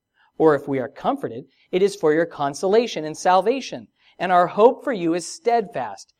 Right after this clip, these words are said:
because we know that as you are partakers of the sufferings, so also you will partake of the consolation." Saul, who became Paul, he faced death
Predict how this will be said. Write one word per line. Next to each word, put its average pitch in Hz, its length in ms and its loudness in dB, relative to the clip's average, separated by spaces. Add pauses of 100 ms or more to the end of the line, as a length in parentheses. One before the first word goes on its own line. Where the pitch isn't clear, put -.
(160)
because 175 340 -6
we 180 140 -6
know 175 380 2
that 185 140 0
as 160 280 -2
you 160 100 0
are 151 140 4
partakers 202 580 -4
of 226 100 -2
the 226 100 -6
sufferings, 165 840 -2 (320)
so 180 300 2
also 175 460 4
you 160 180 -2
will 147 120 0
partake 151 560 -8 (360)
of 147 180 -2
the 151 80 -6
consolation." 127 960 -10 (2500)
Saul, 147 480 0
who 147 120 -12
became 135 500 -14
Paul, 127 460 -4
he 139 140 -20
faced 139 680 -12
death 156 320 -6